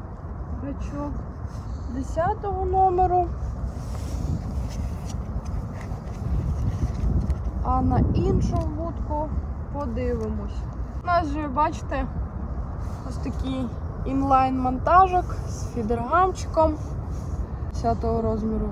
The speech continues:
гачечок. Синенький. У холодній воді я вважаю, що синій кольор гачечка дуже непогано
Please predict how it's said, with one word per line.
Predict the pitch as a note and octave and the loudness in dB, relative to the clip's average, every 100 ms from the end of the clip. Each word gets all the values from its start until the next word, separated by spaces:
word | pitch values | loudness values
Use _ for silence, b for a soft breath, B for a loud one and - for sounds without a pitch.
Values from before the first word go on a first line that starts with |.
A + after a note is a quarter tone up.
| G3+ | -4
гачечок. | - D#4+ G4 F#4 - - - - - - - - - - - - - - - - - - - - - | -2 -2 -2 -2 -2 -2 -4 -4 -2 -2 0 -2 -2 -2 -2 -2 -4 -4 -4 -6 -6 -4 -4 -4 -4
Синенький. | B3+ B3+ B3+ B3+ B3 B3 A#3+ - - - - - - - - - | -2 -2 -2 -2 -2 -2 -2 -4 -6 -6 -4 -4 -2 -2 -2 -2
У | |
холодній | - E4 F#4 G4+ G4 | 2 6 6 6 4
воді | F4 D#4 C4+ F#4+ G4+ E4+ C4+ | 4 4 2 2 4 4 4
я | D4 D4 | 6 6
вважаю, | D4 C#4 C#4 D#4 D#4 | 6 4 6 6 4
що | - B3+ B3 A#3+ A#3 A#3 | 2 0 2 4 4 2
синій | - - C4 C4 A#3+ | -2 -2 0 0 0
кольор | A#3+ B3+ B3 A#3+ A3 | 2 2 2 0 0
гачечка | A3+ - C4+ C4+ - - - B B B B B B B - | 0 0 0 0 0 -2 -2 B B B B B B B 0
дуже | G#3 C#4 B3 C4+ B3+ | 2 2 4 4 4
непогано | B3+ B3+ C#4+ C#4 C#4 D4+ C#4+ | 2 2 2 4 6 6 4